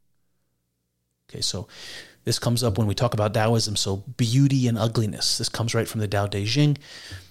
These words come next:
Um, you can't have beauty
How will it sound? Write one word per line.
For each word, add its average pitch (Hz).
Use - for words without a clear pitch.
Um, 98
you 113
can't -
have 117
beauty 135